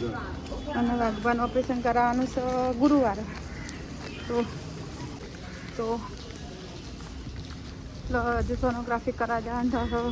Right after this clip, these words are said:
વિસનગર. વિસનગર જઈને સોનોગ્રાફી કરાવશું. અત્યારે લોહીના રિપોર્ટ આવશે, સાહેબને બતાવશું. અને પછી ઓપરેશન કરાવવાનું નહીં પપ્પાને સીધા?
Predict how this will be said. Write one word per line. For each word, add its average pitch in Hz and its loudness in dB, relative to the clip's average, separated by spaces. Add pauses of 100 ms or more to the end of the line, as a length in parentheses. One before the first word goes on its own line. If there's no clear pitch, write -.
(720)
વિસનગર. 285 4 (800)
વિસનગર 240 0
જઈને 240 0
સોનોગ્રાફી 240 2
કરાવશું. 240 2
અત્યારે 226 0
લોહીના 233 2
રિપોર્ટ 233 -2
આવશે, 247 0 (580)
સાહેબને 240 2
બતાવશું. 285 2 (680)
અને 233 2
પછી 277 4 (760)
ઓપરેશન 254 4
કરાવવાનું 226 4
નહીં 403 4
પપ્પાને 403 2
સીધા? 381 6